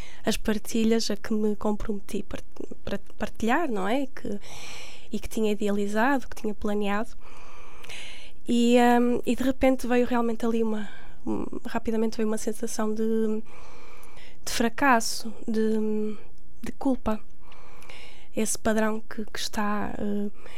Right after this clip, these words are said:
presente em mim e, e de alguma maneira presente em todos nós, não é? Mais intensamente ou menos, ah, todos nós temos este padrão de culpa de,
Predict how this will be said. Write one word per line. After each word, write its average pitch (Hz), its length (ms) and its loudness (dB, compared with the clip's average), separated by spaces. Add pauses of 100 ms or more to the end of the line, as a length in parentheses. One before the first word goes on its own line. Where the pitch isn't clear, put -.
(300)
presente 262 420 4
em 240 80 4
mim 233 340 2
e, 196 340 0
e 202 40 0
de 208 60 0
alguma 208 240 0
maneira 208 320 0
presente 202 420 -2
em 202 40 -2
todos 208 260 -2
nós, 240 320 -2
não 208 100 -2
é? 208 100 -2 (760)
Mais 202 580 0
intensamente 208 1000 0
ou 214 140 0
menos, 214 500 0 (720)
ah, 202 280 0
todos 202 240 0
nós 202 280 0
temos 196 540 0
este 196 260 0
padrão 202 300 0
de 196 100 0
culpa 214 500 0 (100)
de, 208 320 0